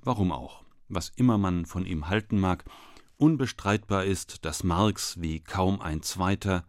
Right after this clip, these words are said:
Geschichte beeinflusst hat. Auch der Historiker Gerd Köhnen weiß das aus eigenem Erleben. Als junger Mann war er Mitglied im Sozialistischen Deutschen Studentenbund,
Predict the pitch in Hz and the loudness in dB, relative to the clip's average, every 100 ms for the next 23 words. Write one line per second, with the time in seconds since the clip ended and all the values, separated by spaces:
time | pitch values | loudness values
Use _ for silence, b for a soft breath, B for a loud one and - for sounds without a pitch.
0 | _ - - 98 - - 80 - - 101 | _ -8 -2 -2 -2 -6 -8 -8 -10 -6
1 | 87 - 78 - 73 - - B B B | -6 -6 -12 -12 -14 -18 -20 B B B
2 | B B B B B B 139 151 117 104 | B B B B B B 2 4 0 0
3 | 98 - 104 98 98 90 - 98 95 - | 0 2 4 4 0 -2 2 2 2 -4
4 | - 104 101 90 80 80 78 80 82 - | 6 8 10 8 4 0 -2 -2 -4 -4
5 | 80 - - 101 - - 82 78 80 85 | -4 -4 -4 -4 -4 -8 -8 -6 -2 0
6 | 107 - 113 117 95 78 71 69 B B | 0 -2 -2 0 0 -4 -8 -12 B B
7 | B B 82 76 - 85 87 78 78 131 | B B -6 -6 -2 2 2 2 2 2
8 | 147 85 76 - 76 78 95 104 120 131 | 2 -2 -6 -6 -6 -2 -2 -2 0 0
9 | 135 92 78 73 85 82 - 80 95 - | 0 -4 -6 -4 -6 -6 -6 -2 -2 -2
10 | 92 - 82 76 82 80 - 78 - 92 | -6 -4 -6 -4 -6 -6 -8 -8 -6 -4
11 | 92 123 - 131 135 135 | 0 0 0 2 2 2